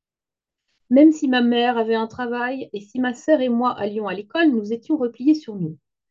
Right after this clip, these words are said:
Ma mère ne laissait rien paraître des problèmes familiaux.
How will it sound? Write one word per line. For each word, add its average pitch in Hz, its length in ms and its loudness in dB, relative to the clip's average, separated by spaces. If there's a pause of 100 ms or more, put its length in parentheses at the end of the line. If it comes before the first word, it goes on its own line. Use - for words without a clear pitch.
(340)
Ma 226 160 -4
mère 269 340 -4
ne 247 120 -6
laissait 233 260 -8
rien 254 300 -6
paraître 277 500 -8
des 180 140 -8
problèmes 180 480 -8
familiaux. 208 640 -4